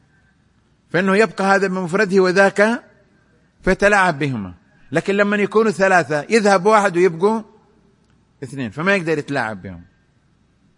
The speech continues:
انتبهتوا كيف ال-، كيف الطريقة؟ فلذلك كان الراكب والراكبان شيطانان، لكن الثلاثة ركب، الثلاثة ركب. مسألة،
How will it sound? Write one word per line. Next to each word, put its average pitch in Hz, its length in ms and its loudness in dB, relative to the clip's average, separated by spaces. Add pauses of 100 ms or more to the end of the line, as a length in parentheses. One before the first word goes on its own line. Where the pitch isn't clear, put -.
(640)
انتبهتوا 143 400 -6
كيف 143 140 -8
ال-، 123 340 -10
كيف 127 220 -10
الطريقة؟ 131 560 -8 (560)
فلذلك 123 1500 -2
كان 180 220 2
الراكب 170 480 2
والراكبان 165 840 0 (260)
شيطانان، 131 600 -4 (540)
لكن 170 300 0
الثلاثة 202 760 -2 (800)
ركب، 143 200 -4 (520)
الثلاثة 170 640 -2 (360)
ركب. 117 340 -8
مسألة، 127 440 -4